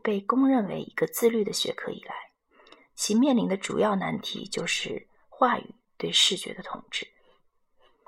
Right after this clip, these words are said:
所有艺术的批评、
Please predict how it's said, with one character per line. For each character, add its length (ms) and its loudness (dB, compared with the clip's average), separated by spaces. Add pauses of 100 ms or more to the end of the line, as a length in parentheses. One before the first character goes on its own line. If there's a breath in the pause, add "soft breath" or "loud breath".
(1200 soft breath)
所 200 0
有 100 8
艺 160 4
术 180 -2
的 120 0
批 240 -4
评、 400 -8